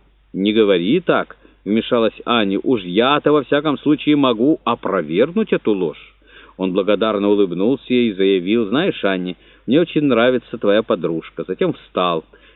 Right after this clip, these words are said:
и с лукавой усмешкой проговорил: «Пойду вымою руки». Не успел он отойти от стола, как метрдотель приказал убрать недопитую бутылку и принести новую скатерть, поставить пустые пепельницы. «Ну как?» — спросила Анне Ферре.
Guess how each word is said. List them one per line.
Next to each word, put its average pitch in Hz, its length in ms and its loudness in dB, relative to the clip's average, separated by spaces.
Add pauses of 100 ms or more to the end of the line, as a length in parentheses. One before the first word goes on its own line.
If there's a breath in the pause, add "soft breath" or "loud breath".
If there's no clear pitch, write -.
и 196 120 -2
с - 100 -6
лукавой 135 440 2
усмешкой 139 440 0
проговорил: 117 720 4
«Пойду 151 320 0
вымою 135 480 2
руки». 101 500 -2 (380 soft breath)
Не 123 60 0
успел 175 280 2
он 151 100 4
отойти 131 320 0
от 139 120 2 (120)
стола, 139 320 2
как - 180 -2
метрдотель 120 680 0
приказал 113 520 0
убрать 113 380 0
недопитую 104 580 -2
бутылку 156 460 -2
и 123 60 2
принести 107 500 -2 (340 soft breath)
новую 104 440 2
скатерть, 160 500 -2
поставить 165 420 -2
пустые 135 500 -4
пепельницы. 104 720 -2
«Ну 120 220 2
как?» — 127 420 -2
спросила 139 460 -2
Анне 131 240 -2
Ферре. 123 280 0